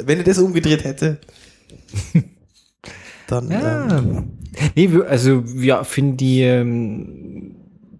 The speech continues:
Speaker 2: ja, durch, also wirklich
Speaker 1: Ja, auch so
Speaker 2: gut.
Speaker 1: die, die popkulturellen Referenzen passen
Speaker 2: Ja.
Speaker 1: immer ganz gut.
Speaker 2: Ja.
Speaker 1: Der, der,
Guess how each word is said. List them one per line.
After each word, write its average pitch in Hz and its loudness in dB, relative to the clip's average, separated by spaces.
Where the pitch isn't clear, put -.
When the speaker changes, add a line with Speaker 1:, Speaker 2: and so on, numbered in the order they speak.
Speaker 2:
ja, 110 2
durch, - -4
also 113 -2
wirklich 127 -2
Speaker 1:
Ja, 170 0
auch 156 -6
so - -2
Speaker 2:
gut. 151 2
Speaker 1:
die, 147 -6
die 143 -12
popkulturellen 170 0
Referenzen 165 0
passen 135 0
Speaker 2:
Ja. 151 -6
Speaker 1:
immer 160 2
ganz 156 0
gut. - -10
Speaker 2:
Ja. 131 -2
Speaker 1:
Der, 131 0
der, 131 -4